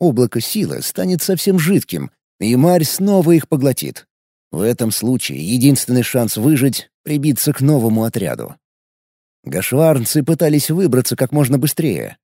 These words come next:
Их скорость ограничивалась лишь возможностями удерживать общее поле силы, которое только и могло резать марь, как ледокол лед.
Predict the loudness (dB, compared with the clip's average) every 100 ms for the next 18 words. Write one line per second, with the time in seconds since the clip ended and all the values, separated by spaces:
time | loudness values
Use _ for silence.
0 | _ _ -4 -4 -2 0 2 2 0 0
1 | 2 0 0 2 2 2 2 2 2 2
2 | 2 4 2 2 2 2 2 2 2 2
3 | 0 2 2 2 0 0 0 0 -2 -2
4 | -4 -4 -8 _ _ -2 0 4 4 4
5 | 2 4 2 2 2 2 2 2 0 0
6 | 0 0 0 -2 0 0 0 0 -2 0
7 | -2 -4 -12